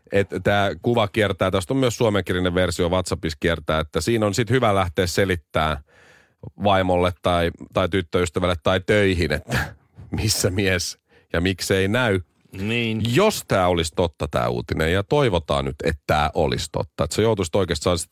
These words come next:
Speaker 1: mennyt bordelliin ihan vaan, ihan vaan siis.
Speaker 2: Lukee juttuja.
Speaker 1: Niin, kat-, vaikka bisselle.
Speaker 2: Niin.
Speaker 1: Ja, ja jos joistain bordelleista saa kuulemma ihan hyvää ruokaakin, niin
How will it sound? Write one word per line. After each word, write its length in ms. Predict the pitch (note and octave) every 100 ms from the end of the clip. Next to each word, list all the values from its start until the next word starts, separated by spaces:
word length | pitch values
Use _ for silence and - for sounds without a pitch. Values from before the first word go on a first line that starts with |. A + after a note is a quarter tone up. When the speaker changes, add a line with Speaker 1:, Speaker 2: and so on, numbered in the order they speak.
| G2+
Speaker 1:
mennyt 260 | G#2 A#2
bordelliin 500 | D#2 F#2 F#2 F2 D#2
ihan 200 | E2+ G2
vaan, 160 | E2+ E2 _ _ -
ihan 220 | E2+ F#2
vaan 240 | D2 C2+ -
siis. 340 | A#1+ - - _ _ -
Speaker 2:
Lukee 300 | A#2 B2 C3+
juttuja. 520 | C#3+ D#3 - - -
Speaker 1:
Niin, 260 | C#3 D3 F3+
kat-, 320 | F3+ E3 -
vaikka 260 | C#3+ C#3+ E3
bisselle. 640 | C#3+ A2 - C#2+ A1+ - - -
Speaker 2:
Niin. 180 | A2 D#2 -
Speaker 1:
Ja, 180 | - F#2
ja 120 | F#2+ F#2 F2+
jos 180 | G2 A2 -
joistain 380 | B2 A2 G#2 G2
bordelleista 420 | G#2+ G#2 G2+ F#2+
saa 160 | G2+ F#2+
kuulemma 300 | G#2 G2+ G2+
ihan 180 | G#2+
hyvää 220 | G#2+ G2+ G2
ruokaakin, 540 | G2 E2 D2+ D#2 C#2+
niin 160 | D2